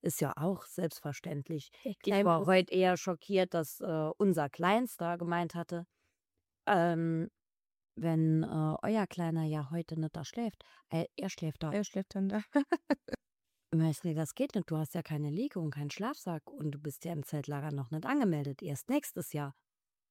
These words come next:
Speaker 1: Ah, nee, das dauert ihm zu lang und wenn euer Kleiner ja nicht da schläft und dann
Speaker 2: Ja,
Speaker 1: kann
Speaker 2: der
Speaker 1: er
Speaker 2: sagt,
Speaker 1: ja,
Speaker 2: das
Speaker 1: kann er ja den Paté fragen, äh, er fragt den Paté, er, äh, schläft an, an dem seiner Stelle, auf s-,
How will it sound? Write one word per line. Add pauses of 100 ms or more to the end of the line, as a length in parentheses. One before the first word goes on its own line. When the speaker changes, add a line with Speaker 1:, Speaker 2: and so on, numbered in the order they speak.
(380)
Speaker 1:
Ah,
nee,
das
dauert
ihm
zu
lang (220)
und (760)
wenn
euer
Kleiner
ja
nicht
da
schläft
und
dann (840)
Speaker 2:
Ja,
Speaker 1:
kann
Speaker 2:
der
Speaker 1:
er
Speaker 2:
sagt,
Speaker 1:
ja,
Speaker 2:
das
Speaker 1:
kann
er
ja
den
Paté
fragen, (760)
äh, (100)
er
fragt
den
Paté,
er,
äh,
schläft
an, (800)
an
dem
seiner
Stelle,
auf
s-,